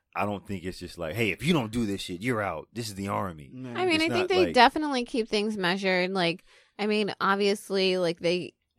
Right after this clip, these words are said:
Speaker 3: give them a lot of the materials that they need. Like, if they, you know, I feel like really need something, they can have
Speaker 1: Mm-hmm.
Speaker 3: someone bring it to, or whatever. I don't know. Like, I mean, and I'm sure, like, when it's being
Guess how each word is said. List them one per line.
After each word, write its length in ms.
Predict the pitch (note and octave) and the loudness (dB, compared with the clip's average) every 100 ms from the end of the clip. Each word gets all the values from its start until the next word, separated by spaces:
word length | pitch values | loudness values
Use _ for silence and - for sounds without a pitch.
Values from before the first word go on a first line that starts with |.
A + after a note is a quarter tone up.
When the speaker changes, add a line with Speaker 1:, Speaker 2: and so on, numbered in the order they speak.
| F3+ | -4
Speaker 3:
give 260 | E3 F3+ F3+ | 2 2 2
them 400 | F3 E3+ E3 - - | 2 2 0 -4 -8
a 60 | |
lot 260 | D#3+ D3+ D3 | -6 -4 -4
of 120 | D3 | -4
the 100 | C3+ | -8
materials 720 | C3 - - D4+ D4+ C#4 C4+ - | -10 -10 -4 0 0 0 -2 -4
that 180 | A3 | -4
they 160 | A#3 G#3 | -4 -6
need. 440 | G#3+ G#3 G#3 G#3 | -4 -4 -4 -4
Like, 220 | F#3+ D#3+ - | -2 -4 -4
if 120 | E3 _ _ _ _ _ | -8 _ _ _ _ _
they, 580 | D#3+ F3+ E3+ E3+ D3 - | 0 4 4 4 0 -4
you 180 | - E3+ | -8 -6
know, 420 | E3+ D3 C#3 C#3 - _ _ _ - | -2 -2 -2 -6 -10 _ _ _ -4
I 140 | E3 | -4
feel 200 | - G3 | -2 0
like 240 | E3+ F#3 - | 0 0 -6
really 400 | D#3+ D#3+ F3+ F3+ E3 | -12 -4 -4 -2 -4
need 260 | E3+ F#3 | -4 -6
something, 460 | - F3+ E3+ D#3+ D#3 | -8 -8 -4 -4 -4
they 120 | D#3 | -6
can 200 | - D3+ | -6 -8
have 320 | D#3+ D#3+ D#3+ | -6 -6 -6
Speaker 1:
Mm-hmm. 80 | D#3+ | -6
Speaker 3:
someone 300 | E3 D3+ C#3+ | -10 -8 -8
bring 160 | F#3+ G3 | -6 -4
it 100 | G3 | -6
to, 160 | - - | -8 -8
or 180 | E3+ E3 | -4 -4
whatever. 540 | - A3 G#3+ D#3+ B2+ - | -2 0 0 0 -2 0
I 100 | A#3 | 0
don't 120 | A#3 | 0
know. 220 | E3 E2+ - | 0 -2 -4
Like, 180 | F#3 F3 | -4 -2
I 40 | |
mean, 260 | G3 F#3 G3 _ _ _ _ _ _ _ _ - - - | -2 -2 -6 _ _ _ _ _ _ _ _ -20 -18 0
and 200 | B3+ C#4 | 2 2
I'm 160 | C#4 C#4 | 0 -4
sure, 320 | - D#4+ D#4 | -4 0 0
like, 200 | C#4 A#3 | 0 -2
when 220 | A3 A#3 | -4 -2
it's 160 | A3+ - | -2 -4
being 320 | G#3 F3+ - | -6 -6 -8